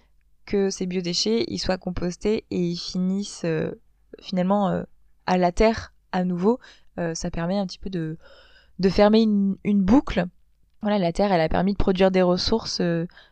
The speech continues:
végétales, euh, vos pommes, vos, je sais pas, vos, vos haricots, et cetera. Et puis en fait, quand on composte ces déchets-là, ben ensuite on, on, on rend à la terre un petit peu ce qu'elle a produit et ça lui permet de, de repartir. Je trouve ça assez, euh,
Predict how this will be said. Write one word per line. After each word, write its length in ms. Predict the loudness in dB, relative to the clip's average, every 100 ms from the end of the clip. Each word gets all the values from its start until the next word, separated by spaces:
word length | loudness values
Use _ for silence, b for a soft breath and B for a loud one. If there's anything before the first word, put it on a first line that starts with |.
| -6
végétales, 580 | 0 2 2 4 4 2 b b b -12
euh, 140 | -6 -6
vos 160 | -6
pommes, 580 | -2 2 4 4 0 -2
vos, 460 | -4 -6 -6 -8 -10
je 80 | -12
sais 100 | -6
pas, 220 | -4 -2
vos, 240 | -4 -4
vos 80 | -2
haricots, 500 | -2 -2 2 4 4
et 80 | 2
cetera. 640 | -4 -6 -2 0 0 0
Et 100 | -4
puis 140 | -6 -8
en 80 |
fait, 220 | -8 -10 -8
quand 180 | -10
on 60 | -10
composte 420 | -6 -2 -2 -2
ces 140 | -4 -2
déchets-là, 540 | 0 0 0 0 -2 B B B -10
ben 60 |
ensuite 400 | -8 -6 -8 -8
on, 220 | -8 -8 -10
on, 120 | -10 -8
on 80 | -8
rend 240 | 0 2
à 80 | 2
la 140 | 0
terre 260 | 0 0 0
un 60 | -4
petit 140 | -6
peu 120 | -6
ce 80 | -4
qu'elle 160 | -4 -4
a 80 |
produit 560 | -2 -2 -2 -4 -4 -6
et 140 | -8 -10
ça 160 | -8
lui 140 | -8 -4
permet 320 | -4 -2 -6
de, 260 | -6 -6
de 120 | -4 0
repartir. 560 | 4 4 2 -6 -12 -14 -16 -20 -20 -20 -20 -20 -20 -12
Je 80 | -12
trouve 120 | -10
ça 140 | -6 -6
assez, 320 | -6 -10
euh, 100 | -10